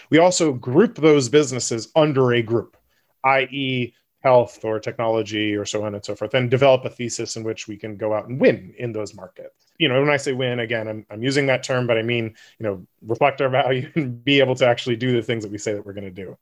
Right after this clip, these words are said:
So ultimately, where I see the biggest difference between us and, let's say,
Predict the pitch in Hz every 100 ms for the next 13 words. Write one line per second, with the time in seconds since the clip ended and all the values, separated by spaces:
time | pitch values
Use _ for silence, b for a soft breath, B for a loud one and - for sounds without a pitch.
0 | _ 208 - 220 190 185 156 143 127 117
1 | 120 175 185 165 135 - 175 175 160 147
2 | 131 B B - 127 - 180 196 202 -
3 | 165 160 160 156 131 131 123 131 143 156
4 | 143 127 131 - 135 127 120